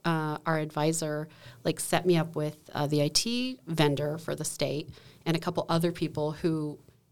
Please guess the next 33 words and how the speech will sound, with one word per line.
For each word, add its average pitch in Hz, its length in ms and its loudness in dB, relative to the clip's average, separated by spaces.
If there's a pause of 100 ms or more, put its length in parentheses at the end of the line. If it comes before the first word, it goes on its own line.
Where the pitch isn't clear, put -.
(200)
helped 175 180 6
me 180 100 6
set 165 280 4
up 160 120 0
all 156 120 2
my 151 80 0
systems 147 400 0
in 147 100 0
one 143 180 0
month, - 140 -4
'cause 170 100 2
you 175 60 10
had 160 80 6
one 170 180 8
month 165 200 4
once 147 160 -2
you 151 80 -2
get 147 100 0
awarded 147 480 2 (300)
to - 100 2
be 151 240 2
ready 147 380 2
to 127 80 -6
roll. - 340 -2 (540)
So, 160 360 6
I 175 120 2
mean, 170 160 6
how 214 260 2
would 254 160 2
you 214 100 0
do 190 200 2
that 160 180 4
without 160 600 -2